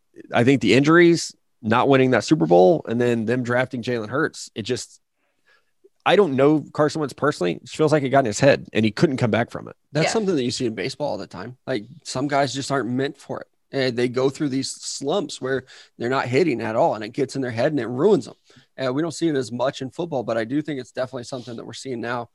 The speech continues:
Speaker 2: with Carson Wentz, is that the dude just needs a win. He needs something to go right for him to maybe get him back on track. Maybe that is Frank Reich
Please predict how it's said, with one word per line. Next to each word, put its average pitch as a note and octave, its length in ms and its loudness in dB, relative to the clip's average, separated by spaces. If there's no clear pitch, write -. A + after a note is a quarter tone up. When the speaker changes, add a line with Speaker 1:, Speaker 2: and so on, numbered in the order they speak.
Speaker 2:
with C3+ 160 -10
Carson C3+ 320 -4
Wentz, C#3 320 -6
is A#2+ 140 -12
that B2 240 -6
the B2 100 -6
dude D#3 240 -2
just D#3 220 -6
needs C#3 180 -2
a B2+ 80 -6
win. B2 400 -4
He D3 140 -2
needs D3 240 -2
something D3 300 -4
to D3 60 -6
go C#3+ 120 -2
right C3 280 0
for B2+ 220 -6
him A2+ 140 -8
to C3 80 -6
maybe C#3 240 4
get C#3 120 2
him C3 100 2
back B2+ 260 4
on A#2+ 80 -4
track. A#2 340 -4
Maybe C3 260 0
that C#3+ 180 4
is C#3 140 0
Frank C#3 320 -6
Reich C#3 240 -2